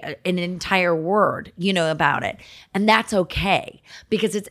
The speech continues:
everyone's path to take their moment and go there. I think that there will be a time in your life where you will be open and free to talk about it. And,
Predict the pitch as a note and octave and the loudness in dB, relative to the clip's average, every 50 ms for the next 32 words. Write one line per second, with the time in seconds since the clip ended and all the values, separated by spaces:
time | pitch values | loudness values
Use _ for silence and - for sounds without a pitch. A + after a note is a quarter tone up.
0 | - G3 G#3+ F#3 G3+ G#3+ G#3+ G3+ F#3 F3 - - - - F#3+ F#3+ F#3 F3 - - | 0 2 2 2 2 0 0 -2 -4 -6 -8 -10 -4 0 2 2 2 2 0 -6
1 | - - E3 - - - E3+ D3+ - - D#3+ D#3 D#3+ D#3+ E3 F3+ F#3+ F3+ F3+ E3+ | -8 -8 -8 -6 -6 -6 -6 -6 -4 -4 -2 -2 -2 0 0 0 0 2 2 0
2 | D#3 D3+ - D#3+ D#3+ D3 - - E3+ E3+ D#3+ D3 C3+ - - - - - - - | 0 -2 -4 -8 -8 -2 2 4 4 4 4 2 -4 -8 -10 -12 -16 -18 -20 -20
3 | - - - F#3 D3+ - A3 G#3+ E3 F#3+ F3+ - - F#3+ F3+ E3 F#3 G3+ G#3+ G3 | -4 -2 0 0 0 0 -4 -4 -4 -6 -4 2 2 4 4 6 6 4 4 4
4 | F#3+ E3+ E3+ E3 - - D#3+ D#3 D3+ D3+ D3 C#3+ C#3 C3+ C3+ C3+ C3 B2+ B2+ C3 | 2 -2 -2 -2 -2 -2 0 0 0 -2 -4 -6 -6 -6 -6 -4 -4 -2 -2 -4
5 | C3 - _ - - - - - D3+ E3 E3+ D#3+ E3 E3 D#3 F3 F#3 F#3+ F#3+ E3 | -6 -8 _ -20 -20 -20 -6 0 2 2 2 2 0 0 4 4 6 6 4 2
6 | E3+ D#3+ - - D#3+ D3+ - - D#3 D3+ D3 C3+ C#3 - D3+ D3+ B2 - - F3+ | -2 -4 -2 0 0 0 0 -2 -4 -4 -4 -4 -4 -6 -8 -10 -8 -6 -4 -2
7 | E3 D3 D3+ D3+ - D#3+ C3+ - - D#3+ - C#3 C3+ C3 B2+ B2 C3+ C3 - - | -2 0 -2 0 2 2 2 2 2 -2 -4 -4 -2 -2 -2 -2 -2 -4 -4 -8
8 | - - - - - - _ _ _ _ _ _ - G3+ F3+ - | -16 -20 -20 -20 -20 -20 _ _ _ _ _ _ -2 -2 -2 -2